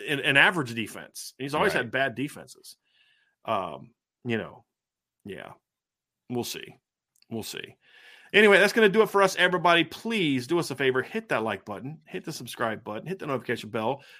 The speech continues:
Speaker 1: Reminder of our schedule. Tomorrow, Vince, you, and Jesse, I believe, at ten A M,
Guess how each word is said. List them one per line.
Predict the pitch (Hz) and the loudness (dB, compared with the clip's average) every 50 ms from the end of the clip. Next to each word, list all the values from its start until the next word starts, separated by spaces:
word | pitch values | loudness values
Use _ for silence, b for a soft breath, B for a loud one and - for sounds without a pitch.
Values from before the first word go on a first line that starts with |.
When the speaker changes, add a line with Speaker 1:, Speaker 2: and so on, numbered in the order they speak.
| b b b | b b b
Speaker 1:
Reminder | 147 135 151 170 170 175 196 214 214 | -4 -2 0 2 4 4 4 4 4
of | 196 | 2
our | 185 170 | 2 2
schedule. | - - 151 139 131 120 147 156 | 0 0 0 0 0 0 -2 -4
Tomorrow, | - - 143 135 131 135 147 147 | -4 -4 -2 0 2 2 2 0
Vince, | 123 110 120 139 160 190 - - - | 0 2 2 2 2 2 -2 -8 -10
you, | 139 123 135 156 170 - | -8 -4 -4 -2 -2 -2
and | 139 143 139 131 127 113 | -2 -2 -2 -2 -2 -2
Jesse, | 107 123 143 156 - - 214 247 254 247 _ _ _ _ _ _ _ - | -2 0 0 0 -2 -4 -6 -6 -6 -8 _ _ _ _ _ _ _ -4
I | 143 139 | -4 -2
believe, | 131 151 143 147 151 180 226 247 240 - - _ _ _ _ _ _ - | -2 0 0 0 0 0 -2 -4 -8 -10 -18 _ _ _ _ _ _ -4
at | 131 127 - - | -4 -4 -4 -2
ten | - - 185 180 | 0 2 4 4
A | 170 165 151 | 4 2 2
M, | 147 156 180 226 285 | 2 0 0 -2 -4